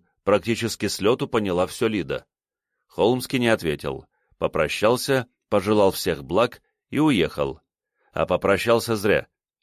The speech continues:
Уже сегодня вечером Лида будет у него,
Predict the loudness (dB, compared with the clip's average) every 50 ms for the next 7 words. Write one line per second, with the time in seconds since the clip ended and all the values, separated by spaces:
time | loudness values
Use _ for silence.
0 | _ _ -2 0 0 2 4 2 2 2 2 2 4 4 4 2 -2 -2 0 2
1 | 0 2 0 0 0 0 0 0 0 -2 0 0 0 0 0 -2 -4 -4 -4 -6
2 | -6 -8 -8 -6 -6 -2 0 2 2 2 2